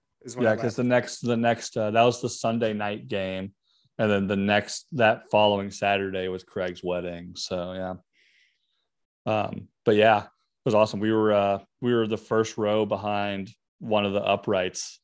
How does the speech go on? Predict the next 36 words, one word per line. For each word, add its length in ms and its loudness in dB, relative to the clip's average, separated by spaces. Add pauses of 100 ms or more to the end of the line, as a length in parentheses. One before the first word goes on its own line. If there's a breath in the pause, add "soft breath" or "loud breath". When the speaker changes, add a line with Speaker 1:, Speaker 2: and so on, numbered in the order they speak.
Speaker 1:
Yeah, 220 4
Speaker 2:
Uh, 60 2
Speaker 1:
'cause 120 0
it 80 4
was 120 2
supposed 280 0
to 40 -18
be 140 -6
Jack 380 -4
Mandeville, 800 -2
Speaker 2:
Yeah. 240 2
Speaker 1:
Ross, 200 -2
Dan, 380 -2
and 100 -8
you 80 -4
guys, 340 -6
huh? 280 -6 (120)
Speaker 2:
Yeah, 320 6
so 220 4
Ross 380 6
called 380 0
me 100 -4
that 220 -4
morning 340 -6
and 360 -14
was 100 -8
like, 100 -6
"Hey, 120 -4
man, 240 -4
like, 160 -6
we're 100 -4
not 240 -2
getting 200 -6
out 200 -6
of 60 -8
here. 320 -8